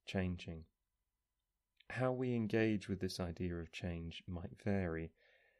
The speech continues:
but I would usually encourage you to think of one key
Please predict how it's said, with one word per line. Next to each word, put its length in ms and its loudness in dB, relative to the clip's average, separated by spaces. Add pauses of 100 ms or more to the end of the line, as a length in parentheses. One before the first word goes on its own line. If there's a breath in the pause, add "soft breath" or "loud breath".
(160 soft breath)
but 120 2
I 100 4
would 180 4
usually 440 0
encourage 480 0
you 80 -2
to 120 -8
think 460 -4
of 160 -4 (200)
one 600 -2 (160)
key 540 -4